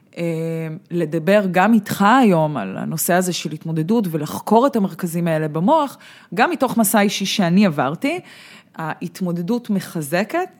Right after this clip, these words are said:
אני למדתי שאנחנו לא מתוכנתים רק כדי להרגיש, אנחנו אפילו מתוכנתים כדי להתמודד עם רגשות, המוח מעניק לנו את אותם מרכזים קדמיים, ואנחנו אפילו מתחזקים מזה,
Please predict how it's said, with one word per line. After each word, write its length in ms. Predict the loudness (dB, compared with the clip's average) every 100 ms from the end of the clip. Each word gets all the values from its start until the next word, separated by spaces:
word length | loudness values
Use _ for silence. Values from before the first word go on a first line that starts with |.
| _ -10
אני 240 | -8 -6
למדתי 520 | -2 2 4 2 -2
שאנחנו 640 | -4 -4 -6 -6 -10 -4 0
לא 100 | 2
מתוכנתים 640 | 0 -4 -6 -4 0 0
רק 160 | 0 0
כדי 200 | -2 0
להרגיש, 400 | 0 0 -4 -4
אנחנו 300 | -4 -4 -6
אפילו 260 | -4 0 0
מתוכנתים 560 | 0 -4 -10 -6 -4
כדי 200 | -2 -4
להתמודד 600 | -4 -6 -8 -6 -2 0
עם 120 | 0 0
רגשות, 460 | -4 -4 -6 -2
המוח 320 | -2 0 0 0
מעניק 340 | 2 0 0
לנו 160 | -2 -2
את 80 |
אותם 240 | -4 0 0
מרכזים 400 | 0 -2 -2 -2
קדמיים, 280 | 2 2 0 -6 -18 -2
ואנחנו 240 | 0 2 2
אפילו 200 | 4 4
מתחזקים 640 | 4 2 0 0 4 4
מזה, 240 | 4 0